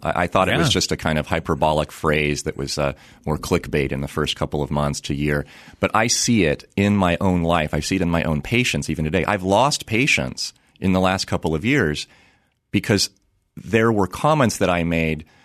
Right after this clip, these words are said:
Speaker 1: that were not necessarily political, but they were treatment driven.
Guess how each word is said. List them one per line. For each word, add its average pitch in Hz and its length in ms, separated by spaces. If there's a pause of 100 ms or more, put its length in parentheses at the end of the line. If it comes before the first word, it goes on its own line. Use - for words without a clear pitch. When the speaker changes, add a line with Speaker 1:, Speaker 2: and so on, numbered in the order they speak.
(720)
Speaker 1:
that 113 160
were 127 120
not 170 280
necessarily 107 460
political, 110 520
but 92 140
they 113 100
were 113 100
treatment 120 480
driven. 76 460